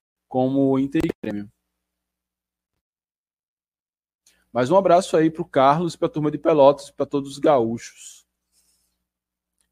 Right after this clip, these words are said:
Mike, tá torcendo pra Cebola subir? Cara, eu tenho sentimentos mistos. Eu queria que ela subisse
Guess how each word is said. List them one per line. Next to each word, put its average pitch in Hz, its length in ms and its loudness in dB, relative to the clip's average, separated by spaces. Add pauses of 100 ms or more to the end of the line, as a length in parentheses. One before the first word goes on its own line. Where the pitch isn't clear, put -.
(160)
Mike, 202 380 2
tá 214 200 2
torcendo 208 440 2
pra 208 140 2
Cebola 185 380 2
subir? 151 600 0 (640)
Cara, 143 500 2 (2000)
eu 240 120 4
tenho 254 240 -2
sentimentos 240 500 -4
mistos. 156 380 -4
Eu 208 120 6
queria 220 300 4
que - 80 -2
ela 208 120 6
subisse 123 760 -4